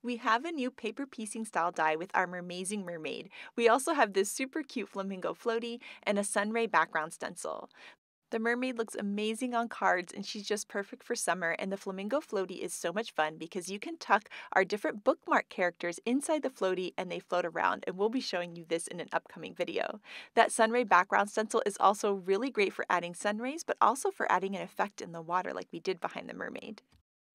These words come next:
Speaking of water, we have our new stitched wavy backdrop in both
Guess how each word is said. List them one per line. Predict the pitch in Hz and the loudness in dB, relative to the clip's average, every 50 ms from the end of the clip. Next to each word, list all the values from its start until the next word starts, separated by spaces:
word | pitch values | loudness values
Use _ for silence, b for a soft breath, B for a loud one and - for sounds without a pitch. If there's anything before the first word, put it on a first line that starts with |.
| _ | _
Speaking | - - - - 311 294 - 349 349 | -10 -10 -6 -6 -6 -6 -6 -8 -6
of | 302 220 180 | -6 0 4
water, | 170 160 160 165 165 | 6 6 8 6 4
we | 165 165 190 196 | 0 -2 -4 -2
have | 208 208 185 202 | 0 0 2 2
our | 196 196 | 0 0
new | 190 196 190 | 0 -4 -6
stitched | 185 - - - 262 285 - - - - - | -6 -8 -8 -4 -4 -4 -4 -6 -10 -10 -4
wavy | 208 214 214 196 214 | -2 -2 -2 -2 -4
backdrop | 196 - 180 165 175 - - 180 165 165 - | 2 6 6 6 6 4 0 2 2 2 0
in | - 180 180 | -4 -8 -4
both | 170 180 185 | -2 -4 -4